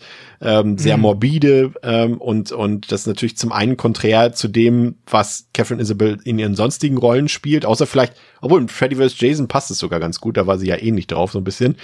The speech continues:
Speaker 1: Aber ich hab hier nochmal nachgelesen, dass, ähm, im, in der ursprünglichen Drehbuchfassung,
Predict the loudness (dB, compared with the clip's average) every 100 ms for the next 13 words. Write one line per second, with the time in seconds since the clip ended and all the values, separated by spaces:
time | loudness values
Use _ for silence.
0 | -16 -18 -18 -4 0 2 2 -2 2 2
1 | 2 -2 0 2 0 0 0 0 0 0
2 | 0 -2 -2 0 2 0 -6 _ _ _
3 | _ _ -4 -4 2 4 4 2 0 0
4 | 0 0 0 -2 -2 0 -2 -4